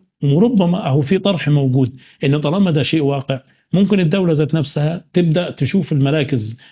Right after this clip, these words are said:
بتاعة الدروس ال-، الخاصة دي. ده طرح، دي وجهة نظر أما تتقال، ويبدأ بسم الله ما شاء الله المدرس يبقى له رخصة، يعني، يبقى متخصص أصلا. الأعداد لها ضوابط،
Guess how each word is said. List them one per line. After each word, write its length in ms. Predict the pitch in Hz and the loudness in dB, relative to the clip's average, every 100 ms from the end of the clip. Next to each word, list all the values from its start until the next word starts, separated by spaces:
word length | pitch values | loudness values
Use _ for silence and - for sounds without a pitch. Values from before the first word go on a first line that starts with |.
| - | -4
بتاعة 340 | 123 151 135 135 | -2 0 -2 -2
الدروس 540 | 120 113 127 143 139 | -2 0 0 0 -2
ال-، 220 | 123 110 117 | -4 -4 -6
الخاصة 520 | 120 - 147 - 131 | -8 -6 -6 -4 -2
دي. 160 | 147 - _ 151 | -2 -4 _ -2
ده 120 | 156 | 0
طرح، 400 | 220 208 - - _ 135 | 0 -2 -6 -12 _ 2
دي 100 | 147 | 2
وجهة 280 | 165 147 151 | 4 2 2
نظر 300 | 156 143 127 | 2 0 0
أما 160 | 123 | -2
تتقال، 420 | 113 120 139 110 101 - - _ | -2 -6 -4 -4 -6 -14 -20 _
ويبدأ 280 | 135 190 185 | 0 2 2
بسم 220 | 170 147 | 0 0
الله 100 | 165 180 | 0 0
ما 60 | |
شاء 140 | 131 170 | 0 0
الله 100 | 175 | 0
المدرس 480 | 147 175 170 127 | 2 0 -2 0
يبقى 280 | 139 127 180 | 0 0 0
له 220 | 165 147 | 0 0
رخصة، 320 | 160 - - - _ - | -2 -6 -14 -16 _ -4
يعني، 240 | 131 131 | 0 2
يبقى 220 | 151 147 | 2 2
متخصص 720 | 139 143 135 175 143 127 - - | 0 -2 -4 -4 -4 -6 -8 -8
أصلا. 500 | - - 113 156 - _ _ _ - | -8 -4 -2 -2 -6 _ _ _ -2
الأعداد 600 | 131 120 123 180 175 180 - | 0 0 0 0 -2 -4 0
لها 300 | 147 160 156 | 2 2 2
ضوابط، 540 | 135 143 151 120 120 | 2 2 0 -2 -6